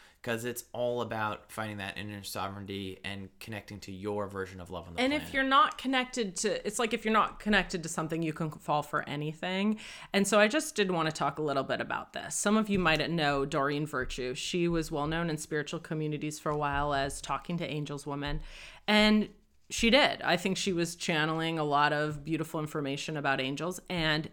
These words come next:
Speaker 2: she suddenly had a, like, real change of heart and became, like, basically, like, a born again Christian with, like,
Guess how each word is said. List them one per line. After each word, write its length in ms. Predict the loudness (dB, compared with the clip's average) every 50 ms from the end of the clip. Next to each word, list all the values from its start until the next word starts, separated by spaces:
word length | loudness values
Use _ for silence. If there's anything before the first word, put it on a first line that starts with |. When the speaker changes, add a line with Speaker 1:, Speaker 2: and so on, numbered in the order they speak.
| -6
Speaker 2:
she 240 | -6 -4 -2 -2 0
suddenly 560 | 0 -2 0 2 2 4 4 4 2 0 0
had 180 | 0 0 0 2
a, 80 | 2 0
like, 240 | -2 -4 -6 -8 -8
real 340 | -4 0 2 2 2 2 2
change 320 | 0 2 2 2 2 2
of 80 | 0 0
heart 260 | 2 4 4 4 2 0
and 100 | 0 -2
became, 540 | -2 -2 -2 -2 -2 -2 -2 -2 -4 -4 -4
like, 320 | -4 -4 -4 -6 -6 -4 -2
basically, 360 | -2 -2 -2 -2 0 2 2
like, 200 | 2 2 2 0
a 20 |
born 220 | -2 -2 -2 0 0
again 200 | 0 -2 -2 -2
Christian 500 | -4 -6 -6 -4 -2 -2 -2 -2 -2 -4
with, 120 | -4 -2
like, 160 | -2 -4 -4